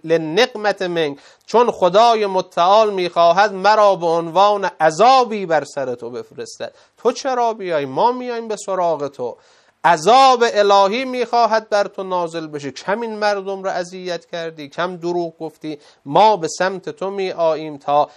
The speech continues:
انتقام را از تو بگیریم. «فکما و ان تزرنی.»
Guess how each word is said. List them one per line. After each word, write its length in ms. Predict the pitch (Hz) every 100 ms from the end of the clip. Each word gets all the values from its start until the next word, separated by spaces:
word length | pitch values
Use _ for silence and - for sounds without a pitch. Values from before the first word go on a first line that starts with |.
| _ -
انتقام 760 | 151 143 - 147 196 240 190
را 200 | 147 139
از 200 | 131 127 - -
تو 280 | 180 202 202 _ -
بگیریم. 600 | 151 131 127 123 123 123
«فکما 800 | - 165 - 208 220 208 185 170 _ -
و 140 | 175
ان 320 | 202 240 226 220 _ _ _ _
تزرنی.» 800 | 175 160 202 208 147 113 110